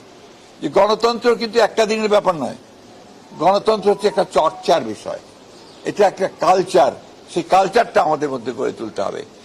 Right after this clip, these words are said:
সারাক্ষণ একে অপরকে বকাবকি, গালিগালাজ, আপনার সোশ্যাল মিডিয়াতে বকাবকি, অমুক খানে বকাবকি না করে আসুন আমরা সবাই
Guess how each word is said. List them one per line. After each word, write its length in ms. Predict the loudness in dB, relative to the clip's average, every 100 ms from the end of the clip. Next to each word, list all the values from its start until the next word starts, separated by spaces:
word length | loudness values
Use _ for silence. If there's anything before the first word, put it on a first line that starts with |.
| -20 -20 -4
সারাক্ষণ 560 | 2 4 2 0 2 4
একে 240 | 2 2
অপরকে 380 | 0 2 -2 0
বকাবকি, 600 | 0 2 2 0 -4 -2
গালিগালাজ, 580 | 0 2 2 2 2 0 -10 -20 -20 -20 -14
আপনার 280 | -10 -6 -6 -4
সোশ্যাল 300 | -4 0 -2
মিডিয়াতে 460 | -2 -2 0 0
বকাবকি, 600 | 0 0 2 0 -2 -4 -4 -8 -18 -8
অমুক 240 | -6 -6 -2
খানে 220 | 0 0
বকাবকি 580 | 0 2 2 2 -2 -2
না 260 | 0 2 2
করে 380 | 2 2 2 0 -8 -8
আসুন 340 | -4 -2 -2 0
আমরা 240 | 2 2
সবাই 320 | 2 2 2